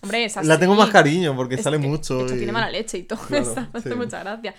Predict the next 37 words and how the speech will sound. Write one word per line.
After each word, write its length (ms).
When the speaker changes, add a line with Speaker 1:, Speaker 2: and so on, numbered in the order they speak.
Speaker 1:
Pero 120
Speaker 2:
sí, 100
Speaker 1:
esta 100
en 60
Speaker 2:
sí. 20
Speaker 1:
verdad 160
está 140
aquí 220
y 40
ya 80
está. 240
Speaker 2:
Claro. 300
Speaker 1:
Le 60
extraña 440
que 260
le 140
haya 240
dado 160
permiso 960
el 200
profesor 420
de 80
coger 220
este 200
libro, 260
porque 420
yo 100
me 60
lo 40
imagino 400
chungo 320
el 80
libro. 240
Speaker 2:
Ah, 160
pero 120
está 140
firmado. 280